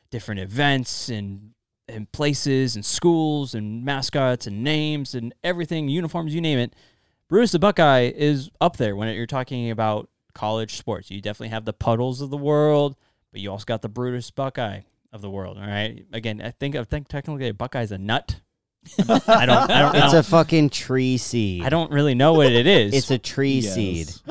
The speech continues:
Speaker 1: But anyway, Brutus the Buckeye, you're talking about college game day, you're talking about everything. Ohio State, the Ohio State University. Say what you want about the school, but Brutus the Buckeye is synonymous with college athletics,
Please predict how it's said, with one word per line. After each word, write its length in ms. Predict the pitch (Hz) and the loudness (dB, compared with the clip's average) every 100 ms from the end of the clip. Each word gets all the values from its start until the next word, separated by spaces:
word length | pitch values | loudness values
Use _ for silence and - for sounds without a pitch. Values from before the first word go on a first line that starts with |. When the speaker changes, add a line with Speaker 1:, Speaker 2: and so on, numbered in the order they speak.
| 330 | 4
Speaker 1:
But 340 | 185 151 - - | 6 4 0 -6
anyway, 580 | 151 208 151 110 107 135 - - - - _ | 0 2 4 4 2 0 -6 -20 -20 -20 _
Brutus 300 | - 165 175 | 0 0 0
the 80 | - | -2
Buckeye, 540 | 135 143 - 139 135 135 | 0 0 2 2 2 0
you're 100 | 135 | -6
talking 160 | 139 143 | -10 -8
about 160 | 113 - | -10 -12
college 440 | - 120 95 - - | -12 -10 -10 -16 -14
game 320 | 180 180 165 | -6 -6 -2
day, 100 | 151 | -4
you're 60 | 135 | -4
talking 220 | 151 135 | -6 -8
about 80 | 135 | -6
everything. 240 | 156 151 139 | -6 -8 -8
Ohio 300 | 117 147 135 | -6 -4 -6
State, 460 | - 151 147 123 | -4 -4 -2 0
the 280 | 131 196 190 | 2 2 0
Ohio 300 | 139 139 151 | -4 -2 0
State 200 | 147 151 | -2 -4
University. 540 | 139 139 156 - 151 139 _ _ - | -4 -2 -4 -4 -4 -4 _ _ -8
Say 180 | 175 | -2
what 120 | 160 123 | 0 0
you 80 | |
want 140 | 135 131 | 0 2
about 180 | 120 113 | 2 0
the 60 | |
school, 360 | - 165 123 - _ _ _ | -2 0 0 0 _ _ _
but 100 | - | -12
Brutus 200 | 113 160 | -4 -2
the 80 | 127 | -2
Buckeye 420 | 117 156 123 104 104 | -4 -2 0 -2 -4
is 120 | - | -12
synonymous 760 | - 123 110 120 139 113 107 - | -12 -8 -4 -4 -2 -2 -6 -8
with 100 | - | -8
college 340 | 113 110 104 | -6 -6 -8
athletics, 760 | 107 - 123 120 - - - | -14 -8 -6 -6 -6 -6 -6